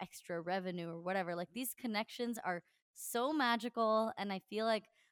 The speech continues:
life is so magical, and some sort of reminder of "You are doing it,"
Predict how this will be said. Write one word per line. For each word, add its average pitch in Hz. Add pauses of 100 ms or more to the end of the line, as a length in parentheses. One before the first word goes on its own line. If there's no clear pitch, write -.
(140)
life 170
is -
so 247
magical, 190
and 190
some 254
sort 240
of 202
reminder 175
of 180 (180)
"You 202
are 175
doing 165
it," 160